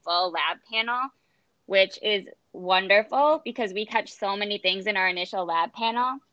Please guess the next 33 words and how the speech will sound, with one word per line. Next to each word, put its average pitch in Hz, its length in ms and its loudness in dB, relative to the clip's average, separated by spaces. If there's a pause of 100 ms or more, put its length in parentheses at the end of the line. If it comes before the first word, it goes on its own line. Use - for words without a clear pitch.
We 214 140 -2
do 208 140 0
a 190 100 2
full 190 260 0
thyroid 202 600 4
panel. 208 440 -4
We 185 80 -6
look 190 160 -2
at 180 160 0
nutrient 180 500 -10
deficiencies 196 800 -2
like 170 180 2 (400)
vitamin 185 500 6
D, 170 440 -4 (340)
which 208 180 -4
is 160 140 -4
huge 190 460 -2
right 220 260 2
now. 254 280 0
It's 202 240 -8
really, 190 300 0
really 190 280 0
important 190 540 -2 (140)
to 190 260 -6
optimize 175 520 -2
your 185 100 -4
vitamin 170 400 -4
D 160 200 -14
level 180 300 0
right 214 240 4
now 233 340 0
for 196 80 -2
your 175 320 2